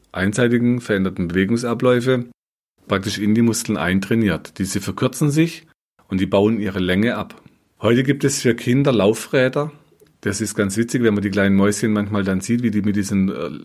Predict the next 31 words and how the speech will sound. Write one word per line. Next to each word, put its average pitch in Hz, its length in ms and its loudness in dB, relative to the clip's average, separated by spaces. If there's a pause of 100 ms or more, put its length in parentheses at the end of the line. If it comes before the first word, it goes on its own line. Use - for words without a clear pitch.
(160)
Laufrädern 104 540 0
durch 101 160 0
die 104 100 -2
Gegend 104 340 0
düsen. 120 440 0 (520)
Die 101 60 -4
sind 104 220 0
schnell, 117 460 4
die 127 100 0
sind 104 280 0
wendig. 131 520 2 (360)
Trotzdem 117 300 2
haben 127 140 0
die 120 80 4
das 101 100 -2
im 101 160 0
Griff, 120 240 0
die 110 120 -2
können 104 200 0
auch 92 120 -2
bremsen. 135 580 0 (260)
Und 104 380 0
die 107 100 2
haben 107 160 2
noch 120 160 0
eine 113 140 0
wunderbare 117 420 2
Streckung 117 400 0
in 113 100 2
der 98 140 -2
Hüfte. 120 420 0